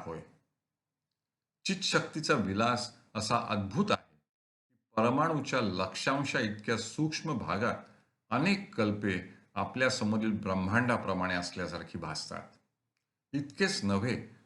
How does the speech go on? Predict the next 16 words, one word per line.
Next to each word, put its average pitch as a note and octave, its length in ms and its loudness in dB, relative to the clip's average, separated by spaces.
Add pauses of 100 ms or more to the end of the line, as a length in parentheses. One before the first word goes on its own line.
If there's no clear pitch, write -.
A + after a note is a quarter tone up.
(140)
तर C3+ 80 0 (140)
त्यापैकी B2+ 500 0
प्रत्येक A2+ 720 -2
ब्रह्मांडामधील G#2 1000 2 (500)
असंख्य F3 460 2
परमाणूंमध्ये A2+ 960 2 (360)
अशी A2+ 220 2
ब्रह्मांडे A2 640 4
पुन्हा C#3 380 0
भासू - 280 2
लागतात. - 360 -10 (1040)
अशा - 280 4
रीतीने F3+ 320 2
भासणारी B2+ 540 -2
ही B2 100 -2
ब्रह्मांडे F#2+ 760 -6